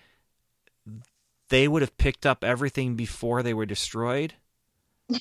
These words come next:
Speaker 2: Yeah.
Speaker 1: And, you know, it's just little things like that where it's like, okay,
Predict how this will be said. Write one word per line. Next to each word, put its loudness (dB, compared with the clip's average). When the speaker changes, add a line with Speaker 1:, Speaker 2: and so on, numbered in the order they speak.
Speaker 2:
Yeah. 2
Speaker 1:
And, 0
you -4
know, -6
it's -6
just -2
little 8
things 0
like 0
that 2
where -2
it's -8
like, -6
okay, -6